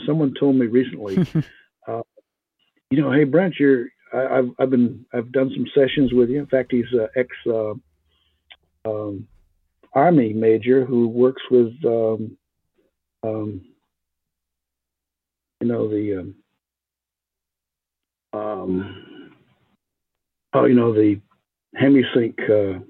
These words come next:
Speaker 1: group there in Virginia, uh,
Speaker 2: Okay.
Speaker 1: Monroe Institute.
Speaker 2: Sure.
Speaker 1: <laughs> And, and, uh, and he says, "You know, you, uh, you now just have to go to the next level." And I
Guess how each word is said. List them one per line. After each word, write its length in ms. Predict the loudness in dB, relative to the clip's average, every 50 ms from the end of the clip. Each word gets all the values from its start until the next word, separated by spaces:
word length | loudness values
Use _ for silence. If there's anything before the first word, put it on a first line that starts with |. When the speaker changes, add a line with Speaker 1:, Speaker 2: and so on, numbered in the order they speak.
| _ _ 0
Speaker 1:
group 260 | 2 4 4 4 2 2 4
there 220 | 4 6 6 4
in 120 | 2 -2
Virginia, 720 | -6 -8 -4 0 2 4 4 4 4 2 -2 -4 -8 -10 -8 -8
uh, 280 | -6 -6 -6 -6 -6 -6
Speaker 2:
Okay. 240 | -6 -6 -8 -6 -2
Speaker 1:
Monroe 440 | 2 4 4 6 6 6 4 4 2
Institute. 500 | -2 -4 -8 _ _ _ -10 -10 -10 -12 _ _ _ -10
Speaker 2:
Sure. 340 | -8 -6 -6 -6 -6 -8 -10 -14
Speaker 1:
<laughs> 460 | -16 -14 -14 -14 -14 -16 -18 _ -6
And, 400 | -2 -2 0 0 0 -2 -6 -8 _ _ _ _ _ _ _ _ _ _ _
and, 320 | 0 2 2 2 4 4 4
uh, 300 | 4 4 4 2 0 -2 -6 _ _ _ _ _ _ _ _ _ _ _ _ _ _ _ _ _ _ _ _ _ _
and 80 | 0 0
he 60 | 0 4
says, 220 | 4 4 4 4
"You 80 | 2 2
know, 300 | 4 4 4 4 2 0 -2 -6 _ _ _ _ _ _ _ _ _ _ _ -8
you, 460 | 0 4 6 6 6 6 6 6 4
uh, 220 | 4 0 -2 -6 -10 -14 _ _ _ _ _ _ _ _ _ _ _
you 120 | 2 2 4
now 200 | 4 4 4 4
just 240 | 4 2 0 0 0
have 160 | -2 -2 -2 -4
to 60 | 0
go 220 | 2 4 4 4
to 80 | 4 4
the 60 | 2
next 220 | 0 0 0 0
level." 340 | 0 2 2 2 0 -4 -6 -10 -16 -20 _ _ _ _ _ _ _ _ _ _ _ _ _ _ _ _ _ -12
And 100 | -10 -8
I 100 | -10